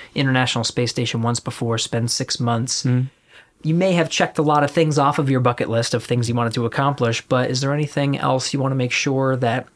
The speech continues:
Speaker 1: during your six months, of course, you have to maintain the station, you have to conduct a lot of science, you're gonna
Speaker 2: Yeah.
Speaker 1: be a busy
Speaker 2: Mm.
Speaker 1: person.
Speaker 2: Mm.
Speaker 1: But is there something else, maybe personal, that you want to accomplish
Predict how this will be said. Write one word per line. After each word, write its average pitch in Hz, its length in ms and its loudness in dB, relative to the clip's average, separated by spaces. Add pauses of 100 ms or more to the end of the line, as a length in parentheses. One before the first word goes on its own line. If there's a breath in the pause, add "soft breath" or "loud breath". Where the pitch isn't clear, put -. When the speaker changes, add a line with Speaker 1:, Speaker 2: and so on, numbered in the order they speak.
Speaker 1:
during 180 220 2
your 160 100 2
six - 280 -2
months, 143 240 0
of - 220 -4
course, 123 420 0
you 123 60 0
have 123 160 -2
to 120 60 -4
maintain 120 380 -2
the 120 80 0
station, 117 640 -2 (280 loud breath)
you 120 100 -2
have 113 140 0
to 135 120 -8
conduct 117 400 -2
a 113 40 -2
lot 117 260 0
of 113 60 -2
science, 120 500 -2
you're 117 80 2
gonna 120 180 4
Speaker 2:
Yeah. 123 80 4
Speaker 1:
be 120 40 -4
a 135 100 0
busy 123 180 2
Speaker 2:
Mm. 117 40 2
Speaker 1:
person. 123 440 0 (180)
Speaker 2:
Mm. 131 60 -6 (380 loud breath)
Speaker 1:
But 147 140 0
is 147 120 2
there 151 100 2
something 160 760 0
else, 160 440 0
maybe 147 220 2
personal, 143 520 0
that 117 120 -2
you 113 80 -2
want 117 160 0
to 113 60 0
accomplish 117 720 -2